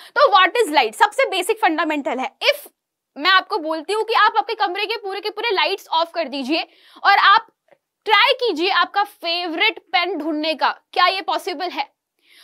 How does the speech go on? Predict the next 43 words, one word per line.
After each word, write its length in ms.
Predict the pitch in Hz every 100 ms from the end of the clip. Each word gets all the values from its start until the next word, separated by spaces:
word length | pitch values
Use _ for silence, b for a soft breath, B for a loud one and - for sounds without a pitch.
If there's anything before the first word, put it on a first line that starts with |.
| b
अगर 260 | - 349 494
आपने 300 | 427 415 415
आपका 280 | 415 - 392
पेन 280 | 370 359 330
बैग 240 | 294 294
में 120 | 330
रखा 240 | 311 - 339
है, 60 |
तो 100 | 339
of 80 | 403
course 280 | - 415 440
आपको 240 | 403 440
बैग 260 | 302 285 285
में 100 | 349
से 120 | 415
निकालना 460 | 320 269 262 294 330
पड़ेगा, 340 | 330 311 359
ढूंढना 360 | 294 415 453 523
पड़ेगा 280 | 427 415
कि 100 | 466
आपका 300 | 453 370 403 453
फेवरेट 400 | 403 403 440 466
पेन 280 | 427 440
कौन 220 | 415 381 392
सा 140 | 415
है। 80 | 294 _ B B B B
तो 160 | 605 359
यार, 220 | 403 554
होता 280 | 392 466 605
क्या 180 | 539 -
है 100 | 392
कि 180 | 571 440
बिना 220 | 359 440
लाइट 260 | 539 466 440
के 80 |
तो 160 | 466 508
हम 60 | 571
कुछ 180 | 415 370
नहीं 140 | 415
देख 160 | 330 -
सकते। 380 | 254 - - - B B B
अगर 340 | - 440 587 - _ -
नाइट 320 | 294 330 539